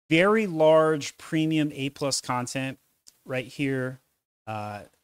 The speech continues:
and, and different sort of graphics that we can click and rotate through, taking up as much vertical and horizontal space as possible. Product grid, one of my favorites,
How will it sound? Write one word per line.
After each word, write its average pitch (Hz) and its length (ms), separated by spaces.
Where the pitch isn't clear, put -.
and, 117 340
and 120 240
different 143 480
sort 127 260
of 110 80
graphics 117 800
that 117 100
we 113 100
can 113 180
click - 520
and 117 200
rotate 123 380
through, 127 220
taking 165 320
up 151 120
as 127 120
much 139 200
vertical 151 920
and 160 320
horizontal 131 540
space 127 360
as 117 80
possible. 110 720
Product 165 240
grid, 185 240
one 151 140
of 147 60
my 123 100
favorites, 135 760